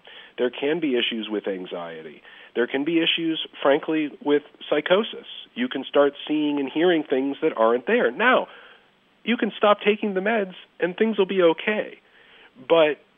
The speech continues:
people don't understand that these are serious medications. They are class two controlled substances for a reason. They're among the most addictive substances known to medicine. When you start getting into high school ages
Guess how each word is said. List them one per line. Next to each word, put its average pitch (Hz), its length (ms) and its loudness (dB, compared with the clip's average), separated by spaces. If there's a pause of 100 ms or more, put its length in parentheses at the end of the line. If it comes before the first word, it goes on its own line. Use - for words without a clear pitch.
(140)
people 202 260 2
don't 180 200 4
understand 170 600 0
that 120 100 -8
these 131 220 -2
are 104 80 -6 (160)
serious 143 440 4
medications. 131 760 -4
They 113 120 -2
are 95 100 2
class 113 340 4 (120)
two 151 160 0
controlled 135 480 0
substances 117 600 -6 (160)
for 123 140 0
a 139 60 2
reason. 165 440 -2
They're 95 180 -2
among 107 400 0
the 135 60 -2
most 113 340 0
addictive 170 680 0 (300)
substances 98 720 -4
known 95 300 -4
to 165 80 -10
medicine. 190 480 -4 (400)
When 123 180 4
you 127 60 -4
start 127 320 6
getting 143 200 2
into 143 180 -2
high 226 240 -2
school 196 320 4
ages 120 440 2